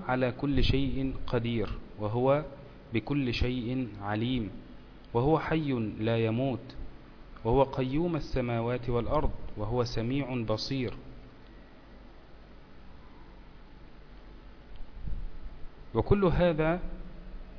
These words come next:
نثبته له تبارك وتعالى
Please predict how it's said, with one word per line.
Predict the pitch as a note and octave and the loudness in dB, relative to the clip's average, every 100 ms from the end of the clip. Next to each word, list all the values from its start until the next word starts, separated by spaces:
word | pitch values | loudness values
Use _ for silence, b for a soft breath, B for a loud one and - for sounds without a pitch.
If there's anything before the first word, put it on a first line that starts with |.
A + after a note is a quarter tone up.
| - - - - | -12 -12 -8 6
نثبته | A2+ - C3+ C#3+ B2+ A#2 B2+ C3 - - - - - A2+ | 12 12 12 6 2 2 2 0 -2 -8 -10 -12 -8 2
له | B2 A#2+ A2 A2 | 4 4 0 0
تبارك | A2 A2 G#2+ G#2 G#2+ | 2 4 4 2 0
وتعالى | G2+ - F#2+ G2+ F#2 | 0 0 -2 0 0